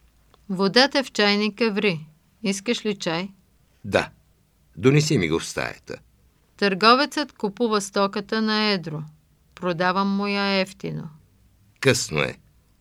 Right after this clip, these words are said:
Speaker 2: Филмът по телевизията вече е минал.
Speaker 1: Ангел не е тук. Заминал е за Варна.
Speaker 2: Легнал е да спи. Изпитът е свършил.
Speaker 1: Слънцето грее през деня,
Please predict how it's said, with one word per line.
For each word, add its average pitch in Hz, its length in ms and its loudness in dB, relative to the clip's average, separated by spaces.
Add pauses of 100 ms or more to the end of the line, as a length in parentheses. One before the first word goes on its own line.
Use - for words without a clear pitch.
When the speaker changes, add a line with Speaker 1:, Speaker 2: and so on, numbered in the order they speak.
(140)
Speaker 2:
Филмът 85 420 2
по 78 120 -10
телевизията 107 680 -4
вече 78 340 -4
е 76 40 -6
минал. 64 340 -10 (1120)
Speaker 1:
Ангел 233 460 4
не 233 260 2
е 196 120 -4
тук. 151 360 -12 (280)
Заминал 196 640 0
е 220 80 -2
за 208 180 0
Варна. 165 520 0 (580)
Speaker 2:
Легнал 104 520 2
е 104 120 2
да 101 160 -6
спи. - 380 -10 (720)
Изпитът 151 600 0
е 151 40 0
свършил. - 580 -6 (1120)
Speaker 1:
Слънцето 233 760 -2
грее 208 360 4
през 180 300 -4
деня, 170 480 -4